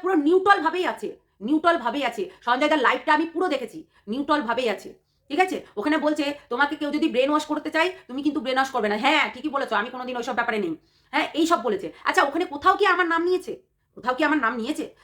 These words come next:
তাহলে কেন হচ্ছে এত জ্বলছে, এত ফাটছে কেন? আসলে এই ফাটারই কথা। কেননা এটা যে আমার হয়েছে, এটা যদি তোমার ক্ষেত্রে হতো, তাহলে সেই জিনিসটা বিশ্লেষণ হয়ে যেত, তাই কি নয়? তাহলে কিন্তু তোমার, তোমার একটা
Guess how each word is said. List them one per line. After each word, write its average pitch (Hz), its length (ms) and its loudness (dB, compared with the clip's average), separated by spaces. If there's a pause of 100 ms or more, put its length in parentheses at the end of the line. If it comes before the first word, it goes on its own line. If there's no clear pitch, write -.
(100)
তাহলে 277 200 2 (100)
কেন 233 180 0
হচ্ছে 339 160 0 (140)
এত 302 160 -2
জ্বলছে, 294 280 0 (140)
এত 214 160 -8
ফাটছে 226 300 -6
কেন? 277 120 2 (280)
আসলে 349 220 0
এই 202 120 -4
ফাটারই 311 360 2
কথা। 214 160 -4 (220)
কেননা 285 240 4 (240)
এটা 285 160 0
যে 311 60 0 (180)
আমার 277 240 4
হয়েছে, 294 240 -2 (260)
এটা 320 140 -2
যদি 370 100 4 (100)
তোমার 285 260 4
ক্ষেত্রে 403 260 0
হতো, 240 160 -4 (360)
তাহলে 311 240 6 (300)
সেই 294 160 -4
জিনিসটা 294 240 -2 (100)
বিশ্লেষণ 311 400 0
হয়ে 185 180 -2
যেত, 170 120 -8 (960)
তাই 185 120 -8
কি 262 100 -6
নয়? 190 120 0 (260)
তাহলে - 240 4
কিন্তু 339 180 0 (240)
তোমার, 320 240 2 (180)
তোমার 302 200 0
একটা 349 120 -2